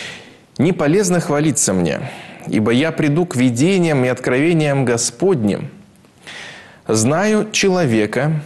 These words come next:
во Христе, который назад тому четырнадцать лет, в теле ли, не знаю, вне ли тела, не знаю, Бог знает. Восхищен был до третьего неба.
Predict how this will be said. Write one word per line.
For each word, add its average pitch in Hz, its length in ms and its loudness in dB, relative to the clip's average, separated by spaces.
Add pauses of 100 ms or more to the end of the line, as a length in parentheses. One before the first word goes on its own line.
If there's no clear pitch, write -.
(160)
во 123 160 2
Христе, 127 480 0
который 147 480 -2
назад 143 640 0
тому 156 320 0 (100)
четырнадцать 151 920 -2
лет, 101 340 -2 (260)
в - 140 -8
теле 156 380 2
ли, 151 320 2
не 117 160 0
знаю, 98 480 0 (340)
вне 104 320 0
ли 165 140 2
тела, 139 580 0
не 123 140 2
знаю, 120 500 0 (300)
Бог 123 320 0
знает. 82 400 -4 (560)
Восхищен 160 640 2
был 180 220 2
до 131 220 0
третьего 135 500 2
неба. 110 440 0